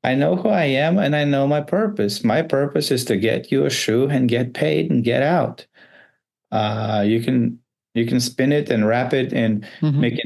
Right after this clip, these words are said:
Speaker 1: people's dreams come true or whatever. But at the end of the day, I'm a shoe guy. So me embracing my role and playing it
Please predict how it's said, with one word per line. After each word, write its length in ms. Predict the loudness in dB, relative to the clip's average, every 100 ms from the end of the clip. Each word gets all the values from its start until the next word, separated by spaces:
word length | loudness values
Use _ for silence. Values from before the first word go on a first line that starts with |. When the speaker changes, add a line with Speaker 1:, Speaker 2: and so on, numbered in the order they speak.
| -4
Speaker 1:
people's 320 | -2 -2 0
dreams 260 | 0 0
come 200 | 0 0
true 240 | 0 0 2
or 160 | 2
whatever. 400 | 2 2 2 0
But 200 | 0 0
at 140 | 0 0
the 140 | 2
end 100 | 2
of 80 | 2
the 40 |
day, 120 | 2 2
I'm 140 | 0
a 20 |
shoe 340 | 0 0 0 2
guy. 320 | 0 -2 -4 -12 -20 -18 -6
So 280 | 0 2
me 440 | 2 2 2 2 2
embracing 680 | 2 2 2 0 -2 -2 0
my 260 | 0 0
role 540 | 2 2 2 0 -2 -8 _ _ _ -6
and 240 | -2 -2
playing 460 | -2 0 2 2 0
it 260 | -2 -8